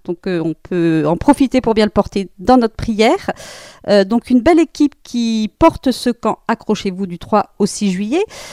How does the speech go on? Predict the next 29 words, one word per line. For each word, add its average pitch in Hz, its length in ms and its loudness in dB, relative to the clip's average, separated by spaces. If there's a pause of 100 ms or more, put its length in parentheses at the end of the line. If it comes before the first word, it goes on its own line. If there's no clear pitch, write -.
(160)
C'est 285 100 -2
la 233 140 4
seconde 320 400 2
année 254 180 0
que 196 640 -2
ce - 200 -8
camp - 260 0 (100)
Accrochez-vous, 226 720 -4 (140)
euh, 180 180 2 (140)
a 226 100 2
lieu. 214 240 -2 (520)
Alors 202 180 0
c'est - 100 0
un 247 60 2
petit - 140 -10
peu 277 100 0
atypique, 269 340 -6
parce 269 120 -6
que 247 40 2
normalement 247 240 4
début 240 260 0
juillet 240 220 0
c'est 277 160 -6
plutôt 302 480 0
le 254 160 0
camp 254 380 2
V 262 160 -2
T 330 140 2
T. - 120 -4